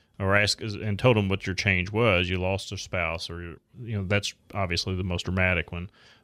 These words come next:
But anything, you're selling your house and buying another house, but, and they, they say that, you know, everything's the same. And, and it could be, but sitting down with them just to make sure that everything is still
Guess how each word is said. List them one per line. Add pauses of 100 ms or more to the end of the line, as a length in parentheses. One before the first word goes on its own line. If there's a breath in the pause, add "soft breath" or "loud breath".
But (140)
anything,
you're
selling
your
house
and
buying
another
house,
but,
and
they,
they
say
that,
you
know,
everything's (140)
the
same.
And,
and
it
could
be,
but (320 loud breath)
sitting
down
with
them
just
to
make
sure
that
everything
is
still